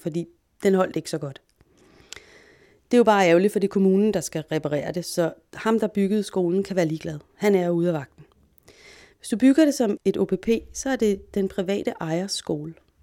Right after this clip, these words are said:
Så han vil jo godt have, at han slipper for at sende malere ud efter et halvt år, når der er pillet tape ned ad væggen. Så han maler med en dyre maling, der holder bedre, for så slipper han for at sende nogen derud. Det kan han regne på,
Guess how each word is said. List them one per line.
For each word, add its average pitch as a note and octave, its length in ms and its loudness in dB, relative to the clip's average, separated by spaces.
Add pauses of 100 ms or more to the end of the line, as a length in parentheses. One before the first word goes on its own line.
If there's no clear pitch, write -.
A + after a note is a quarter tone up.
(640)
Så - 140 -2
han B3 180 4
vil C#4+ 60 8
jo C4 120 8
godt A3 200 0
have, A3 220 -6
at G3+ 40 -6
han G3+ 140 -2
slipper A3+ 460 6
for B3+ 120 -2
at G3+ 100 0
sende F3+ 240 0
malere F3 400 2
ud F3 140 -2
efter F#3 220 -2
et F#3 80 -4
halvt F#3+ 280 -4
år, F3 160 0
når F#3 120 -2
der E3+ 60 -6
er E3 60 -4
pillet E3 280 -4
tape E3+ 300 -2
ned E3+ 120 0
ad - 60 -10
væggen. D#3 260 -10 (920)
Så - 120 -2
han A3+ 180 4 (140)
maler G#3+ 360 2
med G3 260 2
en F3 180 0 (120)
dyre A3+ 200 6
maling, F#3+ 440 2 (260)
der F#3 60 -6
holder F#3 260 2
bedre, E3+ 380 -2
for - 80 -10
så G3+ 120 -4
slipper A#3 320 2
han G#3+ 200 -2
for G3 120 -6
at G3 100 -2
sende G3 220 0
nogen F#3+ 200 2
derud. F3+ 260 -2
Det A#3 100 0
kan A3 100 -4
han F#3+ 140 0
regne E3+ 280 -4
på, A#3 220 -4